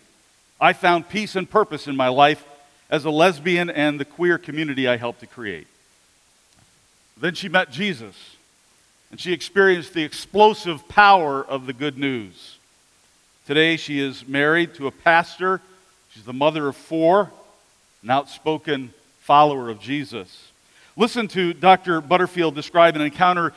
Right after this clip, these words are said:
that she had with a, a female authority figure not long after her conversion. She writes this, "When I entered her office, she directed me to a comfortable chair and said,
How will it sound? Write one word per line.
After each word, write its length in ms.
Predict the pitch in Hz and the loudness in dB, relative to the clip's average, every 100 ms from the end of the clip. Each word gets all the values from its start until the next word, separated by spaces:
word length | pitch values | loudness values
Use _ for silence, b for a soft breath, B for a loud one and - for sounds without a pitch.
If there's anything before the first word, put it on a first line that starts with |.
| b b | b b
that 100 | 160 | -10
she 220 | 156 220 208 | -6 -2 4
had 360 | 170 151 151 | 6 6 2
with 280 | 147 147 - | -2 -4 0
a, 240 | 151 156 | -2 0
a 40 | 143 | -4
female 500 | - 196 180 170 170 | -4 -4 2 2 2
authority 420 | 151 190 196 165 | -4 0 0 0
figure 420 | 143 156 143 147 | -2 -4 -4 -2
not 280 | 139 165 165 | 2 2 2
long 320 | 165 165 156 | 2 4 4
after 380 | 151 156 - 147 | 4 2 0 -8
her 120 | 135 | -8
conversion. 640 | 147 139 113 135 110 104 78 _ _ _ _ _ _ _ _ | -8 -10 -8 -8 -10 -16 -20 _ _ _ _ _ _ _ _
She 80 | 143 | -4
writes 240 | 143 131 | -2 -4
this, 260 | 131 110 78 _ _ _ _ _ _ b b b b | -8 -8 -10 _ _ _ _ _ _ b b b b
"When 100 | 180 | 4
I 80 | 202 | 4
entered 380 | 226 294 262 185 | 6 2 0 0
her 180 | 196 180 | 4 10
office, 380 | 196 180 143 - | 10 8 2 -6
she 160 | 175 | -6
directed 440 | 151 180 196 185 165 | 0 2 2 -2 -8
me 120 | 175 | -8
to 160 | 175 | -4
a 40 | 160 | -2
comfortable 520 | - 185 - 156 147 | -2 -4 -6 -8 -8
chair 320 | - 190 156 | 0 2 2
and 100 | 139 | 0
said, 220 | 165 156 | -2 -2